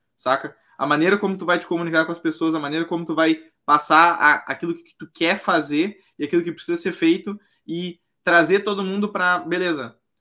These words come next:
ah, esse é o nosso objetivo, nós vamos precisar, ah, puxar um pouquinho daqui, um pouquinho dali pra conseguir concluir isso, fazer isso aqui funcionar, todo mundo vai ter que se esforçar, mas é uma coisa que vale a pena ser feita, esses são os benefícios que nós vamos ter, ah, esses aqui são os malefícios que nós vamos evitar,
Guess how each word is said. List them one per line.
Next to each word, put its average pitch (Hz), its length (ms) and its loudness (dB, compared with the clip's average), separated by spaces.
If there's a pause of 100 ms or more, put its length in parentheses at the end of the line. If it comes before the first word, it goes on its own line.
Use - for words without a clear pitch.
(220)
ah, 135 500 -6
esse 170 220 4
é 202 40 -4
o - 20 -8
nosso 185 200 -6
objetivo, 190 520 -4
nós 185 160 -2
vamos 180 140 -8
precisar, 170 480 -4 (320)
ah, 143 120 -10
puxar 165 320 -4
um 180 60 0
pouquinho 180 260 -6
daqui, 170 200 -4
um 185 60 -10
pouquinho 175 220 -8
dali 165 160 0
pra 175 120 -8
conseguir 165 300 -10
concluir 160 540 -2
isso, 180 140 -10
fazer 151 160 -6
isso 151 100 -12
aqui - 140 -18
funcionar, 156 420 -6
todo 175 180 -6
mundo 185 80 -8
vai 180 100 -6
ter 170 80 -10
que 160 80 -14
se - 80 -14
esforçar, 151 640 -4 (320)
mas 147 140 -4
é - 20 0
uma 180 100 0
coisa 180 140 -6
que 175 80 -8
vale 180 160 4
a 180 40 2
pena 185 240 -2
ser 185 140 -4
feita, 208 540 -2 (220)
esses 156 180 2
são 190 120 -4
os 175 80 -4
benefícios 175 440 -8
que 190 60 -10
nós 165 160 -8
vamos 165 220 -8
ter, 190 480 2 (400)
ah, 147 500 -4
esses 165 200 2
aqui 185 80 -10
são 185 140 -4
os 175 80 -4
malefícios 180 420 -2
que 180 60 -12
nós 160 140 -4
vamos 160 160 -4
evitar, 160 600 -2